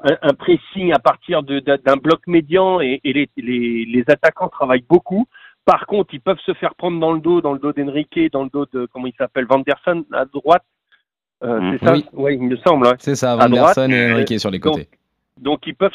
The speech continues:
Speaker 1: se faire, euh, se faire prendre, euh, sur les côtés, mais, mais par contre, moi, je... honnêtement, si je dois, si je dois, euh,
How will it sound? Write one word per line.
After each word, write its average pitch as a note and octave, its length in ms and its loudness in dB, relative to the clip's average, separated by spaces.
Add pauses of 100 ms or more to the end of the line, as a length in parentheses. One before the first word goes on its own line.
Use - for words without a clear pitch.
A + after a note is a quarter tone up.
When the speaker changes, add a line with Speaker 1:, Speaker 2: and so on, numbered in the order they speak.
Speaker 1:
se F3+ 100 -2
faire, C#3+ 280 0
euh, B2+ 260 0 (100)
se C#3+ 80 -10
faire C#3 220 -6
prendre, D3+ 360 -4
euh, A2 560 -6 (720)
sur C#3 140 -2
les C#3+ 120 0
côtés, F#3 460 2 (380)
mais, C3+ 840 4
mais C3+ 360 2
par - 300 -2
contre, E3+ 420 -2
moi, D3 300 2
je... D#3 160 -6 (840)
honnêtement, A3 560 2
si D3+ 140 -10
je A2+ 100 -14
dois, D#3+ 520 2 (380)
si D#3 200 -10
je B2 60 -20
dois, E3+ 420 6
euh, C3 340 4